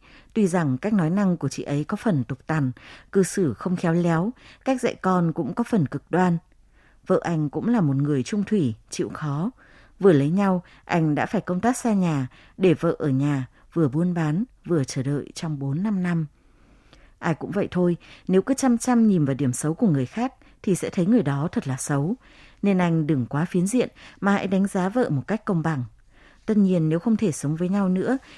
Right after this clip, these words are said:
thì chia tay có lẽ là giải pháp tốt cho cả hai.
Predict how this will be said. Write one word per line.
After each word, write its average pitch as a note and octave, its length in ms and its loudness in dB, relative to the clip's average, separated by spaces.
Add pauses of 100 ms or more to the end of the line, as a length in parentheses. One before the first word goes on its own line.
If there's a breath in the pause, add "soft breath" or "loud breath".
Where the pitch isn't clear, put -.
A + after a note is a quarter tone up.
(120)
thì F#3+ 140 0
chia - 160 0
tay F#3 340 2
có F3 120 0
lẽ F3+ 180 -2
là A3+ 160 0
giải B2+ 160 -6
pháp - 260 -10
tốt A#3 220 -2
cho F#3 120 -4
cả C#3 180 -6
hai. E3 340 -4